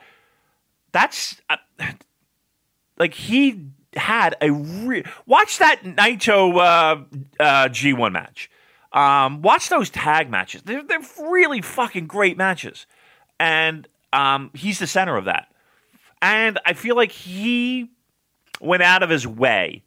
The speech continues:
to put his pro wrestling ego aside to allow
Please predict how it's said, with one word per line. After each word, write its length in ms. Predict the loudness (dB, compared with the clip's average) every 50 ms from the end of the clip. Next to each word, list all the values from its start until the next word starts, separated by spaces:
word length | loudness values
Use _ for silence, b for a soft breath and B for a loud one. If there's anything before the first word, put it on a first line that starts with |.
| _ _ _ _ _ _ _ _ _ _ _ _ _ _
to 140 | -8 -8 -8
put 320 | -8 -8 -4 -2 -2 -2
his 240 | 0 -2 -2 -2 -4
pro 340 | -6 _ -8 -2 0 0 2
wrestling 520 | 2 2 0 0 -2 -4 -4 -4 -4 -6
ego 380 | -8 -8 -2 0 0 0 2 0
aside 600 | -2 -2 0 0 2 4 4 2 2 0 -4 -8 b b b b b b b b b b _ _
to 280 | -10 -4 -2 0 0 2 2
allow 760 | 0 0 0 0 2 2 4 4 4 2 2 0 -4 -12